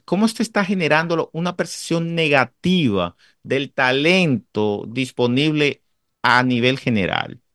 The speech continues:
Y esto es un tema que, eh, se habla solamente de la escasez,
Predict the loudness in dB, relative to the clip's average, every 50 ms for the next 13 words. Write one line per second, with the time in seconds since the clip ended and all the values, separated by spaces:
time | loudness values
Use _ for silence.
0 | _ _ _ -2 0 0 2 2 0 0 0 -4 -8 -2 2 2 4 4 2 0
1 | 0 -2 0 0 0 0 2 2 0 0 -2 -2 -4 -4 -2 -2 -2 -2 -2 0
2 | 2 4 6 6 6 6 4 2 2 2 2 2 4 2 0 -2 -2 -2 0 2
3 | 2 0 0 -2 -4 -4 -2 -2 -2 -2 -2 -2 -6 -10